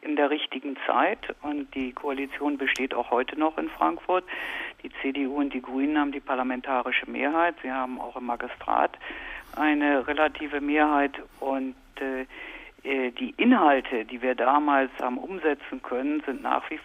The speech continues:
vor auf der Agenda, äh, sehr weit vorne. Das ist Bildung, das ist, äh, die Energiewende, das ist die Regionalreform. Und, äh, die, wenn Sie mich jetzt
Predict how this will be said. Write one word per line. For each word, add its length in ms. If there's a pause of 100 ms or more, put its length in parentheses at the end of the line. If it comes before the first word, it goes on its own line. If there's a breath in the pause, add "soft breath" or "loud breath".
vor 440
auf 200
der 180
Agenda, 640 (600 loud breath)
äh, 280
sehr 160
weit 200
vorne. 360
Das 180
ist 200
Bildung, 640
das 180 (220)
ist, 420
äh, 140
die 180
Energiewende, 920 (400 loud breath)
das 160
ist 240
die 140
Regionalreform. 1500 (600 loud breath)
Und, 440 (180)
äh, 240 (200)
die, 400 (140)
wenn 500
Sie 100
mich 200
jetzt 160